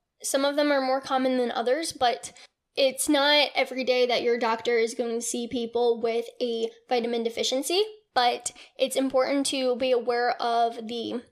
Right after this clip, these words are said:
signs of vitamin deficiency and to make sure that either your diet covers all of these vitamins or that you take supplements like a multivitamin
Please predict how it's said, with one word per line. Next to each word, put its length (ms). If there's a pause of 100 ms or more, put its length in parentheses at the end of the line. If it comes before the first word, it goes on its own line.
(120)
signs 360
of 100
vitamin 340
deficiency 720 (420)
and 260
to 300
make 240
sure 240
that 420 (220)
either 340
your 260
diet 680 (380)
covers 760 (140)
all 160
of 160
these 180
vitamins 580 (120)
or 380 (320)
that 320
you 200
take 460
supplements 760 (200)
like 260
a 80
multivitamin 840